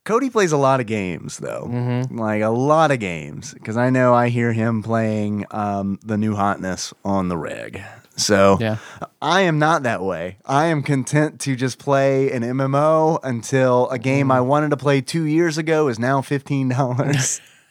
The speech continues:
Speaker 1: <laughs> Thank you for calling, Cody. I, I, you know what? Toboggan, it's fine. It's fine. I don't know. I don't wear the sock hats,
Speaker 2: Mm-hmm.
Speaker 1: so I don't really even need to involve myself in that vernacular.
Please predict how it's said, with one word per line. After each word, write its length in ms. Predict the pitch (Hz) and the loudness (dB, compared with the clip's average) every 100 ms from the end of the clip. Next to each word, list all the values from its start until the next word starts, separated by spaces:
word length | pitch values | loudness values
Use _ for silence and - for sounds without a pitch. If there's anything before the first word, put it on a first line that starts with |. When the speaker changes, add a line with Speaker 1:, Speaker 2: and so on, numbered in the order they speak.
| _ - | _ -18
Speaker 1:
<laughs> 320 | - - - - 135 - 131 - _ - _ _ _ _ _ | -16 -16 -10 -4 -4 -4 -18 -20 _ -20 _ _ _ _ _
Thank 240 | 135 139 | 0 0
you 60 | 143 | 0
for 100 | 147 | -2
calling, 360 | 135 120 113 110 | 2 4 4 0
Cody. 440 | 117 113 113 110 - - _ _ | 2 2 2 -2 -6 -20 _ _
I, 300 | 151 156 160 - | 0 0 0 -2
I, 120 | 160 | -4
you 120 | 156 | 0
know 140 | 151 151 | 2 2
what? 400 | 151 151 151 - | 2 0 -4 -6
Toboggan, 760 | - 135 135 139 139 139 131 117 _ _ _ _ _ | -2 0 2 2 0 0 -2 -6 _ _ _ _ _
it's 120 | 113 - | -12 -6
fine. 460 | 98 80 82 82 - _ _ _ - | -6 -4 -6 -8 -14 _ _ _ -6
It's 160 | 110 | -6
fine. 160 | - 107 | 0 -2
I 120 | 147 147 | 0 0
don't 160 | 131 | 2
know. 180 | 117 120 | 2 2
I 140 | 151 | 4
don't 200 | 165 165 | 2 2
wear 200 | 139 135 | 2 2
the 100 | 131 123 | 2 0
sock 320 | 131 127 131 | 2 2 2
hats, 440 | 131 131 - 123 | 0 0 -4 -10
Speaker 2:
Mm-hmm. 180 | 123 123 | -8 -6
Speaker 1:
so 200 | 120 127 | 0 2
I 100 | 123 | 4
don't 160 | 147 143 | 2 2
really 240 | 139 135 | 0 0
even 260 | 135 120 120 | -2 -2 -2
need 220 | 120 113 | -2 -4
to 160 | 113 95 - - | -6 -8 -16 -8
involve 440 | 120 110 113 107 | -2 2 2 2
myself 440 | 110 104 107 101 | -2 -2 -4 -2
in 80 | 101 | -2
that 160 | 98 104 | -4 -4
vernacular. 640 | 104 101 98 - 101 101 | -4 -2 -4 -4 -6 -6